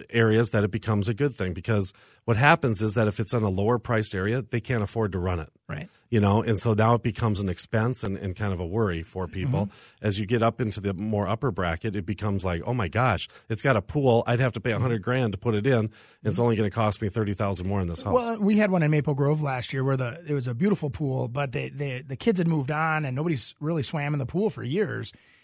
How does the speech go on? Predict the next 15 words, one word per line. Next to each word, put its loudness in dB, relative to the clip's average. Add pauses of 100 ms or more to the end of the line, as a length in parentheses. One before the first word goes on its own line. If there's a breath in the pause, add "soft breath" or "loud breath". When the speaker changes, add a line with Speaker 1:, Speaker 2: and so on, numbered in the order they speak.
(140 soft breath)
Speaker 2:
And 2
the -4
pool 0
kind -8
of -6 (100)
had -6
that -2
look -4
to 2
it -2
where -2
it -4
was -2
just -4
tired. -2